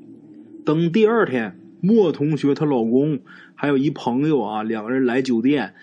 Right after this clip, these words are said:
帮小李和莫同学啊，把他们两个这个行李啊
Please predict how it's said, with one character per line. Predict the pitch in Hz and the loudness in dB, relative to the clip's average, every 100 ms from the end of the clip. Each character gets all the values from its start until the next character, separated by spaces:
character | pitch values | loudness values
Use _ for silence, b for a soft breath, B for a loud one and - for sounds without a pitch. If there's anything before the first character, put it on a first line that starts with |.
| b _ | b _
帮 | 135 139 | -2 0
小 | - 139 | 2 2
李 | 156 131 | 4 2
和 | 127 131 127 - | 0 0 0 -2
莫 | 156 | -2
同 | 143 135 | 0 0
学 | 120 123 | 0 -2
啊， | 113 - b b b _ | -4 -10 b b b _
把 | 113 | -4
他 | 127 | 0
们 | 139 | 0
两 | 120 | -2
个 | 107 | -2
这 | 135 | 0
个 | 127 | -2
行 | - 127 160 | 0 0 2
李 | 175 | 0
啊 | 104 - | 0 -8